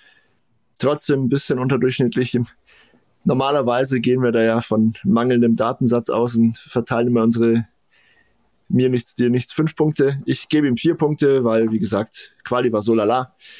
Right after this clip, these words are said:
Im Rennen haben wir nichts von ihm gesehen, das kann man nicht bewerten. Ähm, Oscar Piastri gebe ich tatsächlich neun von zehn Punkten.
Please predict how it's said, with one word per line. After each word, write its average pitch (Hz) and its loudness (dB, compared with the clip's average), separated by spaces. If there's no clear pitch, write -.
Im 120 0
Rennen 117 2
haben 110 2
wir 107 2
nichts 113 -4
von 113 -2
ihm 104 -2
gesehen, 127 0
das 117 -4
kann - -4
man 110 -2
nicht 117 -2
bewerten. 110 0
Ähm, 117 0
Oscar - -4
Piastri 151 -2
gebe 147 -2
ich 139 -8
tatsächlich 135 -2
neun 123 2
von - -8
zehn 101 -4
Punkten. 113 -6